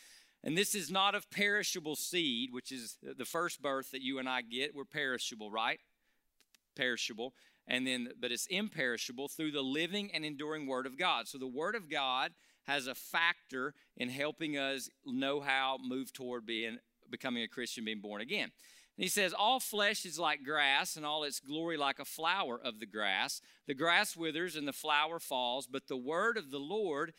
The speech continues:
endures forever." And this word is the gospel, the good news that was proclaimed to you. So he comes back to the word of God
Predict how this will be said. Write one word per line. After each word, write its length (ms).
endures 580
forever." 580
And 160
this 240
word 380
is 140
the 120
gospel, 600
the 100
good 260
news 460
that 200
was 180
proclaimed 680
to 80
you. 180
So 140
he 80
comes 280
back 320
to 80
the 100
word 220
of 120
God 420